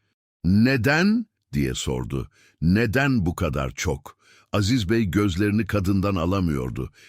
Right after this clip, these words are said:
İçindeki karmaşık duygular onu ele geçirmişti. Merak, şüphe, özlem, acı, hepsi birbirine karışmıştı. Bu kadının kim olduğunu öğrenmek zorundaydı.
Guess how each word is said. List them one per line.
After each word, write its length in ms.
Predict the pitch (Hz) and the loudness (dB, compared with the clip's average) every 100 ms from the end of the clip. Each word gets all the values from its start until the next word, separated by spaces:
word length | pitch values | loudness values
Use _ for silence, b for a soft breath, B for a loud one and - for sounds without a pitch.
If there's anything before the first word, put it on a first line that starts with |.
| b | b
İçindeki 540 | 98 - 107 95 110 85 | -4 0 0 0 -2 -4
karmaşık 640 | 95 95 90 87 113 - | -2 0 0 -2 -4 -2
duygular 540 | 87 73 78 87 98 98 b b b | -2 0 0 -2 -4 -8 b b b
onu 220 | 101 104 | 0 2
ele 260 | - 98 104 | 2 0 0
geçirmişti. 800 | 80 78 78 64 65 - 71 - b b b b | 0 -2 -4 -4 -4 -4 -6 -6 b b b b
Merak, 520 | 85 98 101 101 - - | 0 2 0 -2 -6 -8
şüphe, 560 | - 110 - 104 92 - | -2 -2 0 0 0 0
özlem, 600 | 98 92 71 98 92 82 - b _ | 0 2 0 0 0 -2 -4 b _
acı, 480 | 98 85 76 113 104 b b b b b | 0 0 2 2 0 b b b b b
hepsi 500 | 117 139 - 113 92 | 0 0 0 -2 0
birbirine 500 | 95 85 92 85 87 | 0 2 0 0 -2
karışmıştı. 800 | - 78 71 - 69 - 71 57 b b b b | -2 -2 -2 -4 -6 -4 -6 -6 b b b b
Bu 100 | 139 | -2
kadının 400 | 143 107 87 107 | 0 0 2 0
kim 260 | 98 - 127 | 0 0 0
olduğunu 400 | 104 92 92 92 | 0 0 0 0
öğrenmek 600 | - 95 90 80 87 87 | 0 0 0 0 0 -2
zorundaydı. 760 | 87 80 78 76 69 71 67 | -2 0 0 -2 -2 -4 -6